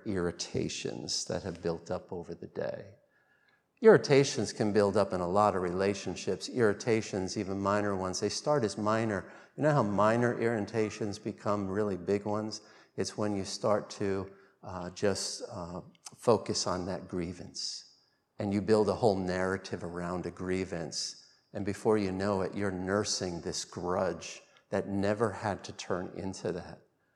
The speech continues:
If we had only practiced something so simple as this. I stayed at a Trappist monastery a few times, and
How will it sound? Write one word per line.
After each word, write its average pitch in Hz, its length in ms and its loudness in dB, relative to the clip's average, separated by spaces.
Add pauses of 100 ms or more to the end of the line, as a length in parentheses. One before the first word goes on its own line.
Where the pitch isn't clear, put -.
(200)
If - 220 -4
we 107 100 0
had 107 220 0
only 131 360 4
practiced - 680 4
something 90 380 0
so - 200 0
simple 113 600 2
as - 240 -2
this. 82 540 -4 (720)
I 113 80 8
stayed 131 400 10
at 110 140 12
a 104 60 6
Trappist 117 540 6
monastery 107 840 6 (720)
a 147 80 -10
few 104 220 0
times, 98 560 2
and 104 360 0